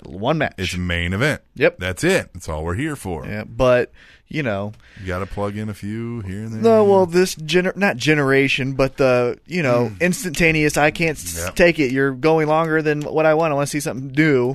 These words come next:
Speaker 1: You
Speaker 2: Yeah,
Speaker 1: know, you gotta do
Speaker 2: yeah.
Speaker 1: three matches, apparently.
Speaker 2: Yeah, Coulter had a good, uh, good promo on main event this week.
Speaker 1: But I would agree, SmackDown is where you're getting to see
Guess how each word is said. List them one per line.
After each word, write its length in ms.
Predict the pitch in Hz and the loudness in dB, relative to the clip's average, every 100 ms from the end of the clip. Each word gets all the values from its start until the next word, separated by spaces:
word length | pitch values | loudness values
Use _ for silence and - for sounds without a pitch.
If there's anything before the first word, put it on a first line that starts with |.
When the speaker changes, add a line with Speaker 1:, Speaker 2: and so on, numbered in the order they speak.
| 139 - | -6 -10
Speaker 1:
You 140 | 135 | -4
Speaker 2:
Yeah, 160 | 101 101 | -2 -2
Speaker 1:
know, 80 | 95 | -2
you 80 | |
gotta 200 | 117 117 | 0 2
do 60 | 104 | 2
Speaker 2:
yeah. 80 | 127 | 0
Speaker 1:
three 220 | 147 147 | 2 2
matches, 380 | 165 180 131 110 | 4 4 0 -6
apparently. 440 | 104 113 95 92 | -4 -4 -4 -6
Speaker 2:
Yeah, 180 | 95 90 | -8 -10
Coulter 300 | - 151 139 | -10 -8 -8
had 140 | 85 85 | -8 -10
a 60 | |
good, 260 | 80 82 80 | -10 -12 -12
uh, 220 | 80 82 - _ _ _ _ _ _ _ _ _ _ _ - | -14 -16 -20 _ _ _ _ _ _ _ _ _ _ _ -18
good 160 | 82 | -14
promo 260 | - 82 78 | -10 -8 -8
on 180 | 76 78 | -8 -10
main 200 | 80 78 | -10 -10
event 260 | 78 73 | -12 -12
this 220 | 78 - | -14 -16
week. 280 | 80 78 78 | -16 -16 -2
Speaker 1:
But 100 | - | 4
I 60 | 208 | 6
would 140 | 240 | 6
agree, 260 | 233 190 220 | 4 4 0
SmackDown 560 | - 180 208 202 196 180 | 2 2 2 4 2 4
is 260 | 185 165 | 2 2
where 140 | 160 156 | 0 0
you're 160 | 151 | -2
getting 400 | 131 147 156 156 | -2 0 0 -2
to 100 | 139 135 | -6 -8
see 480 | - 165 165 139 | -6 -4 -2 -2